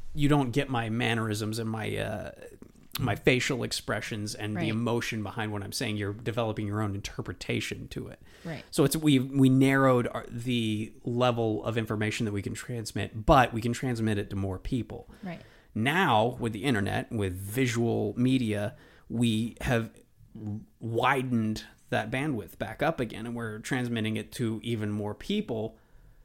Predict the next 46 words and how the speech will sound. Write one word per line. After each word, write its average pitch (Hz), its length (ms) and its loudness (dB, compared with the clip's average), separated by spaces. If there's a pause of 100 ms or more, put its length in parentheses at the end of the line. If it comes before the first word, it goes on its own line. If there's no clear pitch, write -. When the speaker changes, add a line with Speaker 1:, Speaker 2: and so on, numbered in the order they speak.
(160)
Speaker 1:
than 131 180 2
we 123 100 2
were 120 320 4
with 113 180 0
the 120 60 -4
written 113 320 -2
word. 131 440 -2 (360)
So 143 380 6 (500)
the 147 160 2
social 160 840 8 (160)
effect - 580 4
of 117 280 0
this - 180 2
thing 160 340 6
is 110 300 2
going 120 360 4
to 113 60 2
be, 107 540 0 (320)
it's - 180 4
unheard 151 340 8
of. 104 140 6
We're 120 140 6
just 151 320 4
now 120 160 6
s-, - 300 -8 (480)
scratching 131 600 2
the 101 80 -2
surface 202 480 0
of 101 120 2
it, 101 180 -2
and 110 120 0
a 107 40 2
lot 123 200 0
of 208 80 -2
people 117 220 -2
are 104 60 0
trying 104 280 -2
to 107 80 -2
just 107 280 -4
dilute 127 360 4
it - 100 6
with 107 140 2
lies, 113 640 -2
and 127 180 2
it's 120 140 -2
hard 165 580 4